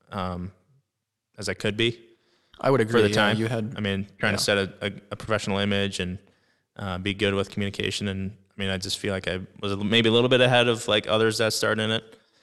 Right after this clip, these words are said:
Speaker 1: Um, so that, I'm glad I had that ability. Um, I guess the only thing that I would've, like I said, changed is the vision of how I set the business up. And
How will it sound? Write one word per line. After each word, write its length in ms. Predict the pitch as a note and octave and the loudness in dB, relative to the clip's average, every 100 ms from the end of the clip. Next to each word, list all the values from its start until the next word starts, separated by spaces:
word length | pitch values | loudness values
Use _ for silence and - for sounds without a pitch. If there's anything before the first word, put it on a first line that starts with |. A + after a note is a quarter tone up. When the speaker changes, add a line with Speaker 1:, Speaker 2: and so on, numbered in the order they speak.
| _ _ - | _ _ -8
Speaker 1:
Um, 440 | G2+ F#2 F2+ F2+ - _ _ _ _ _ _ _ | -4 -4 -4 -8 -12 _ _ _ _ _ _ _
so 120 | - G2 | -8 0
that, 240 | A2 - G2+ | 0 0 -2
I'm 80 | |
glad 260 | G2+ G#2 G2+ | 2 4 4
I 200 | G2 F#2+ - | 2 0 -6
had 220 | G#2+ G2 | -4 -2
that 320 | F#2 F#2+ G2+ - A#2 | 0 0 0 -4 -6
ability. 480 | G#2+ G#2+ A2 A#2 A#2 - _ _ _ _ - | -2 0 0 -2 -4 -16 _ _ _ _ -8
Um, 460 | G2 F2+ F2 E2+ - _ _ _ - | -6 -4 -6 -8 -14 _ _ _ -18
I 60 | G2+ | -6
guess 260 | G#2 - | -2 -2
the 80 | G#2 | -2
only 140 | G2+ | -2
thing 180 | G2+ G2 | -2 -4
that 160 | F#2+ F#2 | -4 -4
I 80 | F#2+ | -4
would've, 540 | G2+ G2+ F#2+ - - _ - | -2 -2 -4 -8 -16 _ -12
like 180 | G2 G2 | -8 -6
I 20 | |
said, 260 | - F2+ | -4 -6
changed 320 | - G2 G2 F#2 | -4 -4 -4 -6
is 360 | F2+ - - - _ _ _ _ _ _ _ _ | -6 -6 -8 -12 _ _ _ _ _ _ _ _
the 120 | G#2+ G2+ | -14 -2
vision 340 | G2+ F#2 F2+ | 0 0 -4
of 280 | F2+ - - _ _ | -6 -10 -20 _ _
how 220 | - F#2+ F#2 | -6 -2 -2
I 220 | F#2 F#2+ - | -4 -6 -6
set 240 | - F2+ | -4 -6
the 60 | F#2 | -6
business 340 | F#2+ G2+ - | -6 -6 -6
up. 320 | E2+ - _ - | -6 -8 _ -16
And 220 | - | -12